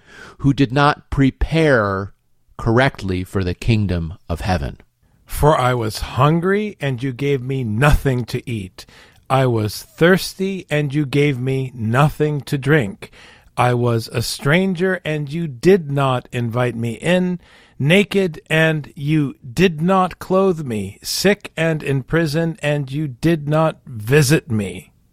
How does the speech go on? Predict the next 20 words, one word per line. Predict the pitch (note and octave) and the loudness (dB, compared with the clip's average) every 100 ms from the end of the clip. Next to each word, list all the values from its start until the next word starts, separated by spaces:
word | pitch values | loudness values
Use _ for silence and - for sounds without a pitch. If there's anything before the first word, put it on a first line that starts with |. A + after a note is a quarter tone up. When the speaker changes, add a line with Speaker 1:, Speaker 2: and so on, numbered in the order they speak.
| _ _ _ - - _ _ B2+ | _ _ _ -20 -20 _ _ -8
Speaker 2:
Then | A#2+ F#3+ A3 G#3 - | 2 4 6 2 -4
they | C#3+ D#3 G3+ | -4 0 0
themselves | F3+ F#3+ F3 - F3 F3 D3 | 0 -2 -4 -4 -2 -2 -6
also | - D#3 F#3 E3 - E3+ | -4 0 0 0 -2 0
will | D#3 D#3 - | 0 -2 -2
answer, | D#3 E3 D#3 - D3+ C#3+ - - | -2 0 -2 -4 -2 -2 -6 -10
"Lord, | B2 E3 G#3+ B2 G2+ - - _ _ - | -2 2 4 2 -2 -8 -16 _ _ -16
when | G2 G2+ B2 D3+ | -4 -2 0 2
did | F3 D#3+ | 0 0
we | F3+ | -2
see | - F3+ | -2 -2
you | F3+ F3 | 0 0
hungry, | C3+ F#3+ G3+ D3 A2+ G2 G2+ _ _ - | 2 2 2 -2 -6 -6 -12 _ _ -6
or | C3+ D3+ | 2 2
thirsty, | D3 - F3 F#3+ - - - - - _ _ | 2 2 6 6 2 -8 -10 -10 -16 _ _
or | - B2 C3 | -4 0 0
a | D#3 D3+ | 2 -2
stranger, | - E3 G3+ G#3+ D3+ A2+ - - _ - _ - | 0 2 2 2 -2 -6 -8 -12 _ -20 _ -2
or | A#2+ D3+ | 2 4
naked, | E3+ G3 A3 - A2+ G2+ | 6 4 2 0 -6 -6